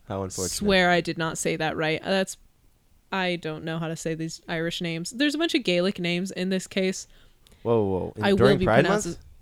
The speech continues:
Speaker 1: Month?
Speaker 2: <laughs> That's homophobic.
Speaker 1: That's homophobic.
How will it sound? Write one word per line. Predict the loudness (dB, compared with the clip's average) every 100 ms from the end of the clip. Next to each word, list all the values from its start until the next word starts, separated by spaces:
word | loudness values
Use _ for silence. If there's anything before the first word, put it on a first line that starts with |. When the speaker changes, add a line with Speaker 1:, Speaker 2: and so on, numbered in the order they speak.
| -20 -20 -4 0
Speaker 1:
Month? | 2 0 -6 -10 -12 -16 -20 -18 -12 -12 -12 -16 -10 -4 -2
Speaker 2:
<laughs> |
That's | 0 2
homophobic. | 2 2 2 2 2
Speaker 1:
That's | -2 -6 -6
homophobic. | -8 -8 -8 -6 -4 -6